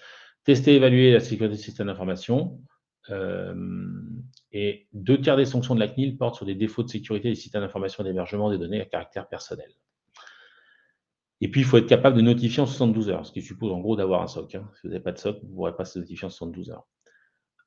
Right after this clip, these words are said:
Euh, et donc, d'où la, la mise en place de soc et procédure de notification. C'est l'aspect important, ça. Notifier, c'est probablement aussi important que de sécuriser, hein. En tout cas, dans, du point de vue, euh, des organisations publiques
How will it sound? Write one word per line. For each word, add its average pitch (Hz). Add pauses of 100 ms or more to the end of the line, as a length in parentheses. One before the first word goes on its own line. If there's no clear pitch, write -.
(100)
Euh, 87
et 85
donc, 90
d'où 127
la, 95
la 90
mise 92
en 87
place 110
de 98
soc 110
et 98
procédure 101
de 95
notification. 87 (880)
C'est 98
l'aspect 95
important, 101
ça. -
Notifier, 104
c'est 101
probablement 101
aussi 117
important 110
que 113
de 92
sécuriser, 87
hein. 101
En -
tout -
cas, 101
dans, 90
du 92
point 95
de 92
vue, 113
euh, 95
des 92
organisations 95
publiques 107